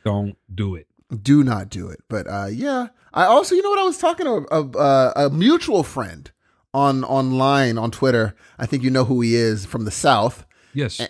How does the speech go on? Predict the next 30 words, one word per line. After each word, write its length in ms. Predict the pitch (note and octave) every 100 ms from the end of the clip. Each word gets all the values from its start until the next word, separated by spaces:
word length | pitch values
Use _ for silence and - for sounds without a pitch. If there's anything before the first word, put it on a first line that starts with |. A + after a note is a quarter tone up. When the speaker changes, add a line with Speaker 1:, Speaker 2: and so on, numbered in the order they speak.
| -
Speaker 2:
and, 200 | C#3 C3+
uh, 180 | C3+ B2+
we 100 | C3+
were 80 | E3
going 200 | E3 D#3
back 140 | D#3
and 80 | C#3
forth, 260 | - D3 C#3+
and 80 | C3
I 40 |
was, 220 | B2+ A#2+ -
uh, 160 | A#2 A2
I 40 |
was 120 | A#2
like, 100 | C3
"Hey, 180 | - E3
man, 340 | D3 B2 C3+ - _ _ _
give 140 | - C4
me 120 | B3+
the 100 | F#3
skinny 720 | - - - E4 D4 A#3+ D4+ - _ _ _ _ _ _ -
on 180 | D#3+
microdosing." 960 | D3+ D3+ F#3+ G3 C3 F2+ E2 D#2 E2 D#2 - _ _ _ _ _ _ _ _ _ _ _ _ -
And 120 | A#2+
he's 220 | B2+ C#3
like, 240 | C3+ C3+ C3+
um, 320 | C#3 C#3 C3+
"Well, 420 | A2+ A2+ D#3 A3 - _ _ _ - - _
he's 320 | - C3+ A#2+
not, 360 | A#2+ A#2 G2+